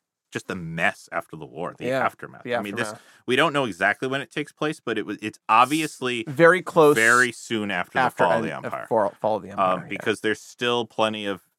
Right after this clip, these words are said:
Speaker 1: Imperial tech that is still functioning.
Speaker 2: Yeah. And we meet, uh, a rebellion shock trooper.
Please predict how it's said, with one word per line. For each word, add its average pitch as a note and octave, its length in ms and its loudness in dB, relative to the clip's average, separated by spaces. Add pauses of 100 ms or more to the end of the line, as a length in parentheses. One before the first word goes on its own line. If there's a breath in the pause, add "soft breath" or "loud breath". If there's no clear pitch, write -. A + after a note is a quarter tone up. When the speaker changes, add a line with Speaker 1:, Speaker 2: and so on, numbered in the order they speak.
Speaker 1:
Imperial G2 440 -2
tech - 320 -8
that F2+ 140 -6
is E2 100 -10
still F2+ 160 -10
functioning. E2+ 500 -8
Speaker 2:
Yeah. - 60 -6 (140)
And B2+ 180 -2
we B2+ 100 -4
meet, B2+ 360 -6
uh, G#2+ 240 -6 (100)
a A2+ 140 -6 (680)
rebellion G#2+ 720 -4
shock - 320 -4
trooper. - 380 -18